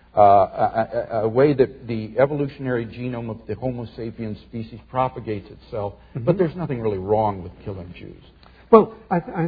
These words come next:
Speaker 2: think, um, if, if you were to, to turn that into caterpillars and wasps, then they kill each other, and they
Speaker 1: Yes.
Speaker 2: don't have qualms about
Speaker 1: Right.
Speaker 2: it.
Speaker 1: Right.
Speaker 2: It's just because we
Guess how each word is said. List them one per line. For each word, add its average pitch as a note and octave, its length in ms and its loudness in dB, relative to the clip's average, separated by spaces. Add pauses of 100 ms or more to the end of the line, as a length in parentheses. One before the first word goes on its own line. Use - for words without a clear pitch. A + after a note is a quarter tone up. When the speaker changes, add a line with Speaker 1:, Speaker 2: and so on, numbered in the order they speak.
Speaker 2:
think, G#3+ 320 -4
um, B2+ 240 -6
if, C#3+ 80 -8 (120)
if D#3+ 140 -8 (160)
you C3+ 120 -2
were B2+ 100 0
to, B2+ 200 -2
to - 140 -14 (120)
turn D#3 200 4
that B2+ 240 -4
into A#2+ 460 -6
caterpillars A#2 680 -4
and A#2 180 -8
wasps, - 640 0 (560)
then C#3+ 420 2 (720)
they F3+ 180 6
kill A#2+ 300 -8
each - 200 -16
other, - 380 -12 (100)
and D3+ 120 -2
they E3 80 4
Speaker 1:
Yes. D#3+ 80 0
Speaker 2:
don't C3 240 0
have B2+ 200 -6
qualms A2+ 480 -4
about - 280 -10
Speaker 1:
Right. - 80 -12
Speaker 2:
it. - 120 -12 (220)
Speaker 1:
Right. F#2+ 340 -8
Speaker 2:
It's - 140 -2 (140)
just F#3 200 4
because C#3+ 320 -6
we E3+ 380 -4